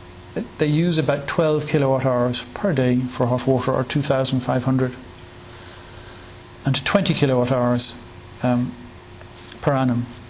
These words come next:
And again, half of that's during the daytime tariff and half of it during, during the nighttime tariff. I'm splitting between the two tariffs because it's cheaper at night.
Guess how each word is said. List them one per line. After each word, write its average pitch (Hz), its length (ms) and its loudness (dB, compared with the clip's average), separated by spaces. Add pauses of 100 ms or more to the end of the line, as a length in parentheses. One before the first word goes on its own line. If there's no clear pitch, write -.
(320)
And 127 80 4
again, 131 180 2
half 151 380 0
of 135 100 2
that's 131 240 0
during 127 140 4
the 127 80 2
daytime 135 400 0
tariff 127 300 -2
and 123 80 0
half 123 320 -2
of 127 100 -2
it - 140 -8
during, 131 220 -2 (100)
during 139 180 2
the 135 80 2
nighttime 131 460 0
tariff. 123 260 0
I'm 131 120 2
splitting 190 460 2
between 139 260 2
the 127 60 2
two 139 240 2
tariffs 127 440 0
because 123 200 0
it's 123 160 -2
cheaper 127 360 0
at 113 100 -6
night. 120 220 0